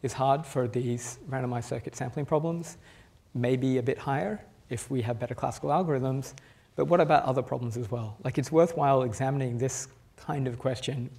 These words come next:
across many families of algorithms. The final hard problem is, yeah, um, how do we attack this open average case complexity conjectures, and can we say anything more about it than we actually have? Okay, one of the ra-, rationales, I didn't talk about it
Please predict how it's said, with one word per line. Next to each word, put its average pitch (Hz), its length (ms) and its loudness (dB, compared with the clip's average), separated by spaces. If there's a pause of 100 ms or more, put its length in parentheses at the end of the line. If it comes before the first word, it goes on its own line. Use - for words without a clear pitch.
across - 320 -6 (500)
many 135 260 2
families 117 420 -6
of 104 60 -6
algorithms. 117 680 -8 (1700)
The 170 60 0
final 220 240 6
hard 175 240 6
problem 156 220 6
is, 147 200 4
yeah, 135 280 4 (840)
um, 139 380 4 (120)
how - 160 0
do 175 80 4
we 165 80 4
attack 143 280 0
this 143 280 0
open 135 260 2
average 131 280 0
case 120 160 -4
complexity 123 420 -4
conjectures, 113 420 -6
and 131 80 -2
can 143 140 -2
we 135 80 0
say 143 120 0
anything 135 200 -4
more 120 220 -2
about 113 220 -2
it 120 100 -6
than 123 100 -2
we 120 100 0
actually 113 300 -4
have? 107 260 -8 (720)
Okay, 139 220 4
one 190 160 4
of 208 60 4
the 190 100 6
ra-, 160 160 4 (100)
rationales, 139 300 2
I 139 40 2
didn't 156 180 2
talk 147 180 2
about 139 200 2
it 123 60 -2